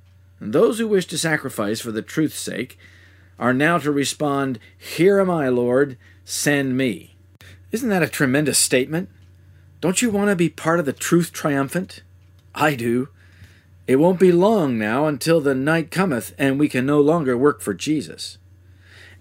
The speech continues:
It places our times right in the crucible of the last days. We are living in grand and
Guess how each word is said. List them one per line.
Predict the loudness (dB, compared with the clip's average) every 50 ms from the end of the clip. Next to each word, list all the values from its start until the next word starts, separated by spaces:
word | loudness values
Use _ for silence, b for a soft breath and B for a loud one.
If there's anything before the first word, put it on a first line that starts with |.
| b -2
It | -2 -2 -2 -2
places | -2 0 0 0 0 -4 -4 -6
our | -4 -2 -2 -2 -2 -4
times | -6 -4 -2 0 0 0 -2 -4 -6 -8
right | -8 -4 -2 0 0 0 -2 -6 -6
in | -4 -4 -2
the | -2 -4
crucible | -4 -8 -10 -6 -4 -2 -2 -2 -2 -2 -2 0 0 -2 -2 -4 -10 -6 -4
of | -4 -2 -2
the | -2 -4
last | -4 -4 -2 -2 -2 -2 -2 -4 -4 -2
days. | 0 0 0 -2 -4 -8 -12 -14 -14 -14 b b b b b b b b b b b b b -2
We | 2 4 4
are | 4 4 4
living | 2 4 4 4 4 4 2 0 -2 -4
in | -6 -6 -6 -6 -8 -10
grand | -10 -8 -4 -2 0 0 0 0 -2 -2 -2
and | -4 -4 -6